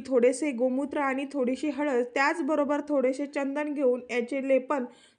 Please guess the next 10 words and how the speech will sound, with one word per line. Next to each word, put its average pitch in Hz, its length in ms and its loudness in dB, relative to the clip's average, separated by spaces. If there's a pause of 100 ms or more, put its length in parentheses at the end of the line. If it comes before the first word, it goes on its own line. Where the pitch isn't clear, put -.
(100)
तुम्ही 320 220 -4
घरातील 294 460 -2
मुख्य 302 340 -4
प्रवेशद्वाराच्या 277 960 0
उंबरठ्यावरील, 285 880 0 (680)
वरती 269 320 2
करू 269 280 4
शकता. 254 380 -6 (600)
हळदी 254 340 2
आपल्या 240 460 0